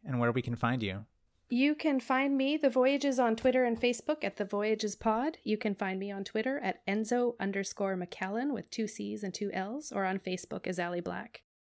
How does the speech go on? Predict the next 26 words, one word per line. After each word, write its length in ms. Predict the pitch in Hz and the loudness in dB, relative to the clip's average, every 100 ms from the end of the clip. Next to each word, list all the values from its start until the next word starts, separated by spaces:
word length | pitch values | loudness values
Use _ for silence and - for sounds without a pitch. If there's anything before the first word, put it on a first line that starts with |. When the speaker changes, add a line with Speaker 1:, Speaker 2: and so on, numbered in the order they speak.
| _ | _
Speaker 2:
For 100 | - | 2
The 80 | 285 | 4
Voyages, 440 | 254 233 208 208 | 6 6 6 4
we 100 | 220 | 2
talk 260 | 233 226 220 | 4 4 4
about, 420 | 220 196 185 - | 4 4 2 2
uh, 140 | 190 180 | 2 2
the 100 | 180 | 0
Kirks 500 | - 233 233 - - | 2 2 2 -4 0
and 280 | 202 190 190 | 0 0 0
their 480 | 190 190 190 190 - _ _ _ _ | 2 2 2 -2 -8 _ _ _ _
crew, 440 | - 240 254 370 - | 4 4 6 2 2
um, 400 | 196 185 175 175 | 2 2 0 -6
from 160 | - 196 | -2 -2
the 120 | 185 | 0
original 380 | 185 220 220 214 | 0 0 0 -2
timeline, 520 | - 220 220 214 220 | 0 -2 -2 -4 -2
the 120 | 190 | -2
animated 520 | - 202 202 202 196 - | -2 -2 -2 -2 -2 -2
series, 480 | 202 185 185 180 | -2 -2 -4 -6
and 200 | - 185 | -6 -4
the 60 | 190 | -2
Kelvin 320 | - 403 214 | -2 0 0
timelines. 680 | - 170 175 185 180 - - - _ _ _ _ _ - | -2 -8 -10 -14 -16 -14 -16 -18 _ _ _ _ _ -2
Speaker 1:
Nice. 560 | 123 120 117 - - - | 4 6 6 4 -2 0
And 360 | 143 139 135 | 6 6 4